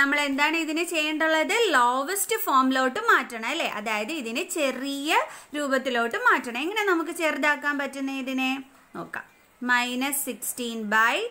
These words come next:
ട്വന്റി. അപ്പൊ ഇതൊന്ന് നോക്കിക്കേ, രണ്ടും എന്തിന്റെ ടേബിൾസിലുണ്ട്? ടൂവിന്റെ ടേബിൾസിലും ഉണ്ട്, അതേപോലെ ഫോറിന്റെ ടേബിൾസിലും ഉണ്ടല്ലേ? അപ്പൊ നമുക്ക് ഈ ഈസി വേ ആയിട്ട് നമുക്ക് ഫോർ സെലക്ട് ചെയ്യാം. ടു ഇട്ടായാലും ചെയ്യാം, കുഴപ്പമൊന്നുമില്ല.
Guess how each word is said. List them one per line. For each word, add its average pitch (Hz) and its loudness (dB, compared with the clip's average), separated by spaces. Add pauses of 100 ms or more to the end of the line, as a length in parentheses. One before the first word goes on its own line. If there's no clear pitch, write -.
(120)
ട്വന്റി. 220 -6 (460)
അപ്പൊ 392 0 (120)
ഇതൊന്ന് 359 0
നോക്കിക്കേ, 294 -2 (200)
രണ്ടും 349 0 (120)
എന്തിന്റെ 330 -2
ടേബിൾസിലുണ്ട്? 277 2 (720)
ടൂവിന്റെ 240 -4 (120)
ടേബിൾസിലും 320 0
ഉണ്ട്, 330 2 (380)
അതേപോലെ 240 -2 (120)
ഫോറിന്റെ 302 2 (120)
ടേബിൾസിലും 262 0
ഉണ്ടല്ലേ? 247 0 (320)
അപ്പൊ 415 -4
നമുക്ക് 320 2 (100)
ഈ - -8 (180)
ഈസി 427 0 (100)
വേ 254 0
ആയിട്ട് 233 -2
നമുക്ക് 254 -4
ഫോർ 359 6 (160)
സെലക്ട് 233 0
ചെയ്യാം. 160 -10 (340)
ടു 370 0 (140)
ഇട്ടായാലും 339 2 (100)
ചെയ്യാം, 285 0
കുഴപ്പമൊന്നുമില്ല. 247 -2